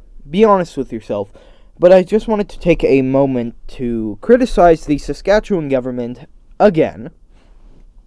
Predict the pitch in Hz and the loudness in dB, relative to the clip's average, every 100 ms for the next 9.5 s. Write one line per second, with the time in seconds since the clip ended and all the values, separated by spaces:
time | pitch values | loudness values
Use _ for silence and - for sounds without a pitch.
0 | _ - _ - 147 147 160 170 151 135 | _ -20 _ -20 -12 -8 -6 -2 -2 0
1 | 165 170 135 139 131 123 101 110 - 208 | 0 2 0 -4 -6 -8 -12 -14 -6 -4
2 | 156 110 - 107 76 76 - 135 139 123 | -2 -4 -10 -10 -10 -14 -6 -2 -2 -4
3 | - _ - - _ - 160 160 160 156 | -10 _ -20 -20 _ -14 -2 0 0 -2
4 | 151 175 143 127 123 110 107 104 104 92 | -6 -4 -6 -4 -6 -6 -8 -10 -10 -12
5 | - - 104 107 107 104 117 110 151 151 | -14 -12 -10 -10 -14 -14 -12 -2 2 2
6 | 143 156 139 135 123 113 107 - 139 139 | 0 -4 -4 -6 -8 -8 -12 -10 -8 -8
7 | - - 110 107 151 170 170 165 160 - | -12 -14 -14 -8 -4 -2 -2 -4 -6 -16
8 | - _ - - 104 107 107 117 113 120 | -20 _ -20 -14 -12 -10 -10 -10 -10 -14
9 | 117 113 107 107 104 | -10 -8 -8 -10 -14